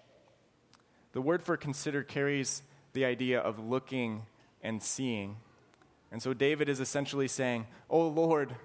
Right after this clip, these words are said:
look at me and see my affliction. I'm drowning here. I'm struggling and I'm in over my head. It feels like you've hid your face from me. Stop hiding, God.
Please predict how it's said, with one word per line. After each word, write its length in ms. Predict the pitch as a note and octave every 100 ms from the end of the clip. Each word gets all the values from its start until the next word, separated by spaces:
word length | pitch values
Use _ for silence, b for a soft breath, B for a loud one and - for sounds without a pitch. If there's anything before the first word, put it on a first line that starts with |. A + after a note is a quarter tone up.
| - b b b
look 320 | C3+ E3+ F#3 G#3
at 160 | G3
me 200 | F3 D#3+
and 140 | D3 C#3
see 240 | - F3+
my 200 | E3+ D#3+
affliction. 680 | C#3+ D3 D3 - C3+ A2+ A2 - B B B
I'm 260 | D#3 D#3+
drowning 760 | C3 C#3 D#3 E3+ G3 F#3 D#3+ D3
here. 360 | D3+ A#2+ A#2 - - _ _ _ _ B B -
I'm 140 | D3+
struggling 640 | - - F3+ F#3+ F#3+ E3+ D3
and 80 |
I'm 140 | C#3 C#3+ D3+
in 180 | G3+
over 220 | G#3 D#3 C#3+
my 140 | C3+
head. 480 | C#3 D#3+ D3+ B2 C3+ - - b b b D#3+
It 80 |
feels 380 | E3 - G#3+ F#3
like 180 | F#3+ F3
you've 180 | E3+ -
hid 280 | E3+ G#3 F3+
your 140 | E3+
face 360 | - F3+ F#3+ -
from 200 | D#3 C#3
me. 200 | B2+ - B B
Stop 540 | - - G#3+ G3+ G#3+
hiding, 540 | - - A3 A3+ G#3 E3+
God. 420 | F#3 F3 D3